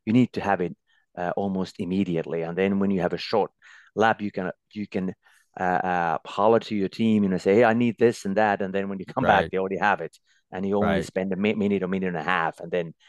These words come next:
Speaker 1: then you're there. And, uh, so that's, there's certain things that, um, work in favor, uh, uh, you know, for, for, for a shorter track. But then, uh, of course, longer track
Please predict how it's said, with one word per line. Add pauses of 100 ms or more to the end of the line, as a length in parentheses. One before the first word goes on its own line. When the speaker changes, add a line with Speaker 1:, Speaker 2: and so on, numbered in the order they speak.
(160)
Speaker 1:
then
you're
there. (360)
And,
uh,
so
that's,
there's (280)
certain
things
that,
um, (1040)
work
in
favor, (580)
uh,
uh, (580)
you
know,
for,
for,
for
a
shorter
track. (380)
But
then,
uh, (120)
of
course, (640)
longer
track